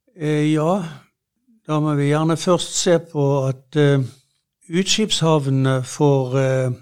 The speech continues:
oljen som kom til Norge, den ble skipet ut fra Kiel og Hamburg. Og oljen kom fra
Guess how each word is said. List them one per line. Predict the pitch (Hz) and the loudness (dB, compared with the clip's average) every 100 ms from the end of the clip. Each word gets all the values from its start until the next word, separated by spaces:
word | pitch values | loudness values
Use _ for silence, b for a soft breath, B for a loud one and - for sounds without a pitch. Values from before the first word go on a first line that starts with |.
| _ _ _ _ _ _ _ | _ _ _ _ _ _ _
oljen | 156 156 180 151 135 | -2 2 4 2 0
som | - 143 | -2 -2
kom | 147 156 147 | 2 0 0
til | 139 | -2
Norge, | 131 135 139 127 135 - - - _ _ _ _ _ - | 0 0 -2 -4 -10 -16 -20 -20 _ _ _ _ _ -4
den | 170 160 | 0 0
ble | 151 | 0
skipet | 143 - 147 147 151 | -4 -2 -2 -2 -4
ut | 156 147 - _ _ _ _ _ - | -2 -2 -6 _ _ _ _ _ -10
fra | 135 131 - | -8 -8 -4
Kiel | 165 143 143 147 - - | 2 4 4 0 -4 -8
og | 139 | -6
Hamburg. | 120 139 127 117 107 107 127 _ _ _ _ _ _ - | -2 -2 -2 -4 -10 -12 -18 _ _ _ _ _ _ -6
Og | 156 | 0
oljen | 165 196 190 165 | 4 6 4 4
kom | 175 175 | 2 2
fra | 131 160 147 143 - | 0 0 2 0 -6